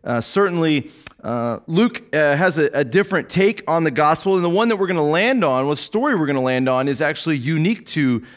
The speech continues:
the book of Luke compared to the other three Gospels. And so,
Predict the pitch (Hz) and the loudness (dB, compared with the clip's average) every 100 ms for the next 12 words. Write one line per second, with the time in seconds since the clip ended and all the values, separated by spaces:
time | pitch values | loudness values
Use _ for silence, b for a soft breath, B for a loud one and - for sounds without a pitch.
0 | B 139 123 143 143 113 131 131 - 123 | B -2 0 0 -2 -2 0 0 -2 -4
1 | 127 139 135 143 123 123 123 117 - 127 | 0 -2 -2 -2 0 0 0 -2 -4 -4
2 | 113 113 113 131 - 107 98 107 101 - | -2 0 0 -2 -4 -6 -4 -6 -6 -2
3 | 110 | -2